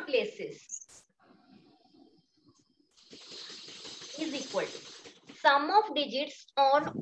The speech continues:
odd places। इसका क्या मीनिंग है कि जो डिजिट्स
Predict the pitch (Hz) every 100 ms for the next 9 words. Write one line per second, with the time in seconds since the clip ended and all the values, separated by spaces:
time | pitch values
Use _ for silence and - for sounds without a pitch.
0 | 254 233 240 - - 190 - - - 294
1 | 262 - 311 311 302 302 277 262 269 269
2 | 285 349 415 - - _ 349 349 - 254
3 | 277 349 269 254 247 277 -